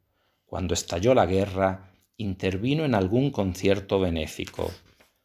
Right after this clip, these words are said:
Por consejo del director Malcolm Sargent, fue a Londres con su hermana y su padre jubilado. Cambió entonces su vida. En mil novecientos cuarenta y dos, con veintinueve años,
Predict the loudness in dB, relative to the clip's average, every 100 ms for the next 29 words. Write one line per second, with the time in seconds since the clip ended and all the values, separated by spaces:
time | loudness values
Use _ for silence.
0 | _ _ -10 -10 -6 -4 0 0 0 -2
1 | -2 -2 -4 -8 -8 -2 0 0 0 2
2 | 0 -4 -10 -10 -8 -2 0 0 0 -2
3 | -2 -6 -12 _ _ _ -6 -2 2 2
4 | 2 -2 -4 -6 -6 -4 -4 -2 -2 -2
5 | -4 -8 0 2 2 -2 -6 -8 -4 -4
6 | -4 -8 -14 _ _ _ _ _ -10 -2
7 | 2 2 2 0 -2 -2 -6 -6 -6 -6
8 | -8 -10 -14 -18 _ _ _ _ _ -14
9 | -8 -2 0 0 0 -2 -2 -2 -4 -4
10 | -10 -4 -2 -2 -4 -4 -2 0 -2 -8
11 | _ _ _ _ -2 0 2 2 0 -4
12 | -4 0 2 2 0 0 -2 -4 -6 -8